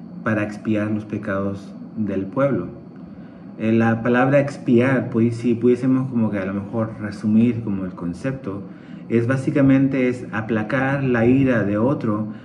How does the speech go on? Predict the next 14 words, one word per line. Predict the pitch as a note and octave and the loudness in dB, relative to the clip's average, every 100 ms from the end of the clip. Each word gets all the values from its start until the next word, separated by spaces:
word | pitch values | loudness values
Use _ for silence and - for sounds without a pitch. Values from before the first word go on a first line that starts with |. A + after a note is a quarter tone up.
| - | -6
mediante | G2+ G#2+ A2 A2+ A2+ G#2 | -2 2 4 4 4 2
un | A2+ C3+ C3+ | 4 4 4
regalo | C3+ B2 A2+ G#2+ A2+ | 2 2 2 2 0
o | G2+ | -2
mediante | G2 F#2+ F#2+ F#2 | -4 -4 -6 -6
un | G2 | -6
sacrificio. | F#2+ F#2 F2+ F#2 A#2 A2 E2+ D#2+ - - - | -6 -8 -10 -8 -6 -6 -8 -10 -14 -16 -12
Es | - - - - | -12 -12 -14 -14
aplacar | - - - B2+ B2 - - | -4 0 2 2 0 -6 -12
la | G2 F#2 F2 E2 | -8 -6 -6 -8
justa | - E3+ F3+ - E3 | -4 -2 -2 0 4
ira | G#2 G2+ A2 - - - - | 4 4 -2 -8 -14 -16 -8
de | G2 A2 | 0 4
otro | D#3 A2+ A#2+ C3+ | 4 2 -2 -2